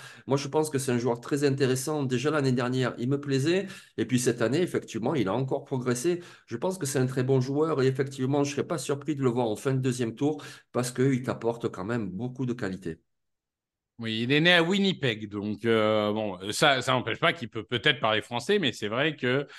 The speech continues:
Speaker 2: ça, c'est, c'est pas forcément aussi automatique que si vous êtes né à, à Montréal, euh,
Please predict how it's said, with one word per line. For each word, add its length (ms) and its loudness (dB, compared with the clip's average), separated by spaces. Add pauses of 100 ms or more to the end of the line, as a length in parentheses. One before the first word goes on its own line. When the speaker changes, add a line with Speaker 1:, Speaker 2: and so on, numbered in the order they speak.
(280)
Speaker 2:
ça, 460 4
c'est, 280 0
c'est 200 -2
pas 200 4
forcément 680 0
aussi 320 2
automatique 600 -2
que 100 -4
si 180 -8
vous 180 -4
êtes 160 -2
né 220 4
à, 240 4
à 200 -2
Montréal, 520 2
euh, 160 0